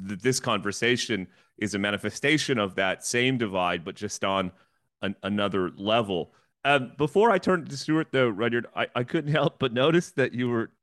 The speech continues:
tweeting yesterday. Uh, uh, you had some,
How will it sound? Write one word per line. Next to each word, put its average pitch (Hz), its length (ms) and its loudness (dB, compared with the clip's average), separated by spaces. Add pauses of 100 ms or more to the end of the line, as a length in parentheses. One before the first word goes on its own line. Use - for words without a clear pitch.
tweeting 151 380 0
yesterday. 139 680 2 (440)
Uh, 110 640 0
uh, 107 340 -4
you 113 140 -6
had 123 260 -2
some, 123 480 -4